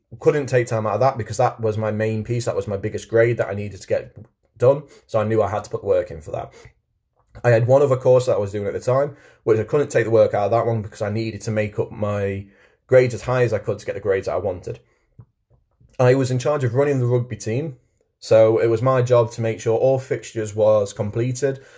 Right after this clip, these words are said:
as well as finances was under control, as well as I had a team to put together, training was done, and we was prepared for every single game, as well as social media and social events, which is a lot of work. Again, like I said, I'm gonna go into that.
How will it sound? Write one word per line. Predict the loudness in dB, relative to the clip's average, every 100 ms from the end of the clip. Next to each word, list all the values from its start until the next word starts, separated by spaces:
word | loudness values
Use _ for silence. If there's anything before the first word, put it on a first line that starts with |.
| _ _
as | 0 6
well | 6 6
as | 2
finances | -2 0 0 -4 -6 -6
was | -6 -4
under | -6 -2 2 2
control, | 2 -2 4 4 4 0 -6 _ 0
as | 2
well | 6 6 6 4
as | 2 -2
I | -2 -2
had | -2
a | -6
team | -6 -6 -4
to |
put | -6 -8
together, | 2 4 6 2
training | 2 -2 0 0 -2
was | -2
done, | 2 2 2 0
and | -6 -6 -6
we | -8 -8
was | -2 -4 -4
prepared | -6 4 4 4
for | -2 -4
every | -4 -4 -12
single | -12 -10 -10 0
game, | 2 2 0
as | -4 -2
well | -2
as | -2
social | -2 -2 -2 -4
media | -4 -4 -2 -2
and | -4
social | -8 -8 -6 -8
events, | -6 -8 -10 -20 _ _ _ _ _ _
which | 0 0 -12 -16 _ _ _ _
is | -4
a | 2
lot | 4 4
of | 2
work. | 2 2 -2 -20 _ _
Again, | -2 2 2 2 -4 -4
like | -4
I |
said, | 0 0
I'm | 0
gonna | -2
go | -2 -2
into | -2 -2
that. | -2 -2